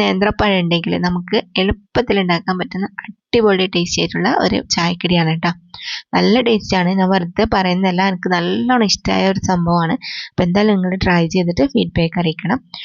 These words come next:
അപ്പോൾ ഇതുപോലെ നമ്മൾ കട്ട് ചെയ്തിട്ട് നമുക്ക് ഇത് എങ്ങനെയുണ്ട് നോക്കാം. നിങ്ങൾക്ക് ഇഷ്ടമുള്ള ഷേപ്പിൽ കട്ട് ചെയ്യാം. ഇത് നമുക്ക് ഇതാ ഇതേപോലെ കേക്കെല്ലാം കട്ട് ചെയ്യുന്ന പോലെ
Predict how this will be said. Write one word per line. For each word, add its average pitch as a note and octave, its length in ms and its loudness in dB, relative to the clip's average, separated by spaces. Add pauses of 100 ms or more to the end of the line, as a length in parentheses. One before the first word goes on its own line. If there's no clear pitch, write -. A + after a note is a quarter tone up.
(240)
അപ്പോൾ G#3 160 0
ഇതുപോലെ G3 320 2 (120)
നമ്മൾ F#3 160 2 (200)
കട്ട് F3+ 240 -4
ചെയ്തിട്ട് F#3+ 320 0 (120)
നമുക്ക് F#3 340 0 (280)
ഇത് F#3 160 -2
എങ്ങനെയുണ്ട് F3 400 0 (120)
നോക്കാം. F3+ 320 -4 (320)
നിങ്ങൾക്ക് G#3 260 0
ഇഷ്ടമുള്ള B3+ 400 0
ഷേപ്പിൽ F#3 280 -2 (140)
കട്ട് F3+ 200 -6
ചെയ്യാം. E3+ 220 0 (280)
ഇത് A#3 160 0
നമുക്ക് C#4 240 0
ഇതാ C4+ 180 2
ഇതേപോലെ B3 400 2 (100)
കേക്കെല്ലാം G#3 420 0
കട്ട് G#3 140 -2
ചെയ്യുന്ന F#3 260 0
പോലെ F3+ 200 2